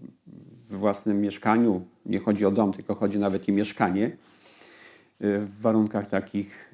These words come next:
stricte domowych, gdzie jest mała kuchenka. I to doskonale mu się udało, a dodatkowo posiada też duży zasób wiedzy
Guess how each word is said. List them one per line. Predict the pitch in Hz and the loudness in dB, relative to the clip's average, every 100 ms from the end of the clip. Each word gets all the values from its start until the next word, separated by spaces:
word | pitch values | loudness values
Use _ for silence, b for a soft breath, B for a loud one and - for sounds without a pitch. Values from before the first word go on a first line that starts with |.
| 123 | -16
stricte | - 117 113 107 | -2 -2 2 2
domowych, | 104 110 107 110 | 6 4 6 4
gdzie | 113 | 4
jest | 104 | 4
mała | 110 98 | 4 4
kuchenka. | 95 101 110 98 - 113 170 - _ _ _ b b b b b b b b - | 2 0 2 0 2 0 0 -10 _ _ _ b b b b b b b b -6
I | 123 | 0
to | 117 | 2
doskonale | 113 117 113 110 107 | 2 0 2 2 2
mu | 107 | 0
się | 107 107 | -2 0
udało, | 104 101 92 110 151 170 | 0 2 2 0 -2 -6
a | - 123 | -8 -2
dodatkowo | 127 127 - 135 123 135 135 131 - | 0 -2 2 0 4 4 2 0 -4
posiada | 127 - 123 113 120 123 127 - - 110 | -6 -2 -2 2 2 2 -2 -10 -8 -6
też | - 120 120 139 | 0 0 0 -6
duży | 123 127 120 127 | 0 2 4 2
zasób | 123 120 127 120 | 2 0 0 0
wiedzy | 117 143 110 107 104 | 6 4 6 2 2